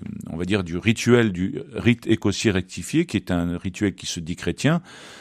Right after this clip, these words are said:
Eh bien, dans ce rituel, euh, Jésus, alors sous la, sous la, l'écriture, bien sûr, d'un membre de, de, de, de cette, de ces obédiences, Jésus est un homme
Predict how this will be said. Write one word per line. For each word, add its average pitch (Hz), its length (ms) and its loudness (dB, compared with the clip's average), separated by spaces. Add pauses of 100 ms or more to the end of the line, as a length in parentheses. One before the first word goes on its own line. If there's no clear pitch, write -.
(260)
Eh 107 80 2
bien, 110 360 4
dans 104 240 2
ce - 160 2
rituel, 110 560 4 (400)
euh, 90 720 2
Jésus, 127 640 4 (920)
alors 95 180 0
sous - 160 -4
la, 87 240 2
sous - 180 -4
la, 78 480 -2 (440)
l'écriture, 90 680 -4
bien 92 180 0
sûr, 98 260 -4
d'un 87 140 0
membre 98 340 2
de, 78 240 -4
de, 78 180 -6
de, 78 180 -4
de 76 240 -6
cette, - 300 -4
de 82 360 -2
ces 87 240 -2
obédiences, 98 500 2 (1200)
Jésus 113 600 2
est 110 220 4
un 98 220 4
homme 165 340 6